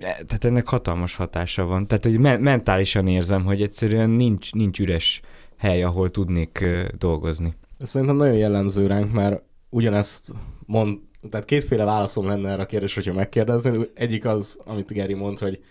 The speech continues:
Speaker 2: ráhúznám azt, hogy nyilván inspirálódom, amikor görgetem, a másik meg, mivel van egy elvárás, hogy mondjak egy százalékot, valószínűleg blöffölnék.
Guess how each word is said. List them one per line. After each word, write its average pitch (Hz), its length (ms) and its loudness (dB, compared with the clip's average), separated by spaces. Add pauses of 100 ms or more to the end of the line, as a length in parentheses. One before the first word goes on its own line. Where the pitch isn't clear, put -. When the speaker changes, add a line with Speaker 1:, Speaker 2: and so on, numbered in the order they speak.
(260)
Speaker 2:
ráhúznám 104 640 -2
azt, 98 160 -6
hogy 98 120 -4
nyilván 101 440 -4
inspirálódom, 92 800 -4
amikor 95 440 -4 (480)
görgetem, 120 440 2
a 113 120 0
másik 113 400 -2
meg, 104 280 -2 (480)
mivel 110 260 -2
van 113 140 0
egy 104 120 2
elvárás, 104 440 0
hogy 104 80 -4
mondjak 104 220 -2
egy 85 60 -8
százalékot, 107 640 0
valószínűleg 98 540 -4 (1120)
blöffölnék. 95 640 -2